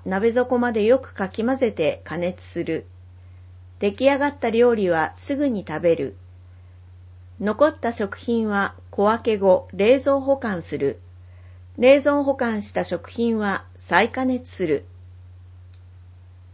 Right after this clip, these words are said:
愛の血液助け合い運動月間、健康づくり課、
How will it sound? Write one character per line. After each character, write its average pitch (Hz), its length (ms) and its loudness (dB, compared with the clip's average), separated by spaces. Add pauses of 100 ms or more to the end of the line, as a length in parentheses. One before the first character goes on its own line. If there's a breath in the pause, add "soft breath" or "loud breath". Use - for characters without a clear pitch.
(680)
愛 240 260 4
の 170 300 -2
血 185 300 -6
液 269 200 4
助 175 400 -4
け 262 80 2
合 277 100 2
い 285 80 2
運 277 260 2
動 247 300 4
月 240 300 0
間、 151 360 -6 (600)
健 214 220 0
康 269 240 6
づ 262 200 0
く 247 100 -4
り 220 100 -4
課、 202 360 -4